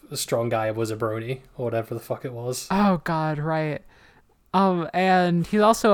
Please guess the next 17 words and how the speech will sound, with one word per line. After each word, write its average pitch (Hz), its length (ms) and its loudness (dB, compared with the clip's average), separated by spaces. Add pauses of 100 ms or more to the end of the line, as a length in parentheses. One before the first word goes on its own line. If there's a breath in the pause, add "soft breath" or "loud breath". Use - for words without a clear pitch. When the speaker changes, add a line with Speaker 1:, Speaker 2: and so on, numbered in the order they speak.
Speaker 2:
a 165 60 4
probatio, 143 1120 2 (140)
which - 400 -10 (560)
I 160 80 -4
guess 170 380 -2 (200)
means 160 380 4
that 147 140 -4
he's 156 180 -2
on 147 160 4
probation, 160 720 2
probably. 165 640 4 (260)
Speaker 1:
I 120 80 -8
guess 135 220 2
so. 113 320 -6 (640)
For 139 80 -8
taking 127 260 4
steroids. 120 680 -4